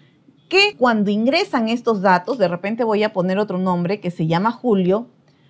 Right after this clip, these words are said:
pues al momento de validar datos les sale un mensaje de que algún dato ingresado no es correcto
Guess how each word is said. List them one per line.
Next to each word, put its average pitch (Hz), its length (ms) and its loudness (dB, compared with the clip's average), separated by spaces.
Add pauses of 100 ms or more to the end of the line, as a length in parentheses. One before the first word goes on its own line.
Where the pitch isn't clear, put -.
(200)
pues 339 340 2
al 220 140 0
momento 247 360 0
de 392 60 -2
validar 226 480 2
datos 247 560 -2
les 185 300 -2
sale 285 680 0
un 294 200 0
mensaje 285 720 -4 (360)
de 320 280 -2
que 311 240 0
algún 208 340 0
dato 294 220 -2
ingresado 226 760 0
no 208 280 -4
es 233 180 -6
correcto 175 600 -4